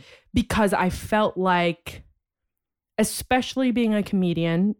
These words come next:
and in the comedy world, it felt like I was supposed to be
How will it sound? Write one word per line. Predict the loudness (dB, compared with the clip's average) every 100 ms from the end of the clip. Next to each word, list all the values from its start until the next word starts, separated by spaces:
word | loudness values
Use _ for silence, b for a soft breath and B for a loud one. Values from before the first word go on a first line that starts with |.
| -2
and | 0
in | 2 2
the | 0
comedy | -2 -2 0 0
world, | 0 0 2 0 -2 _ _ _ _ _
it | -2 -2 0
felt | 2 2
like | 2 2 0 0
I | 0 2
was | 0 -2
supposed | -4 0 -2 -2 -8
to |
be | -6 -4 0 0 0